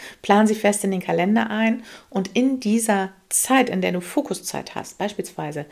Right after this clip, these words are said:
dienstags von vierzehn bis sechzehn Uhr habe ich Fokuszeit, kannst du dann dreißiger, dreißig Minuten oder sechzig Minuten Blöcke einplanen, wie du das möchtest. Denk dran, dass du Pausen machst. Du kannst nicht über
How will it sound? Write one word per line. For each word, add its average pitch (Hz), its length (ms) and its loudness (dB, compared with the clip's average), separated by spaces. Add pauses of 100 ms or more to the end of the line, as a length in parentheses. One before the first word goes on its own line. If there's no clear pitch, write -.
(360)
dienstags 208 480 2
von 165 160 -8
vierzehn 202 400 -2
bis 180 140 -6
sechzehn - 440 -8
Uhr 220 200 -2
habe 170 160 -6
ich - 120 -14
Fokuszeit, 202 800 -4 (260)
kannst 220 300 -2
du 269 40 0
dann 220 320 0 (200)
dreißiger, 214 720 -2
dreißig 220 420 -2
Minuten 208 560 2
oder 185 260 -2
sechzig - 420 -8
Minuten 196 380 -2
Blöcke 139 340 -10
einplanen, - 520 -10
wie 190 80 -2
du 220 80 0
das 202 160 -2
möchtest. - 420 -10 (320)
Denk 202 160 4
dran, 202 160 0
dass 185 160 -4
du 196 80 -14
Pausen 185 460 0
machst. - 360 -12
Du - 60 -6
kannst 165 380 -6
nicht 175 200 -6
über 151 320 -2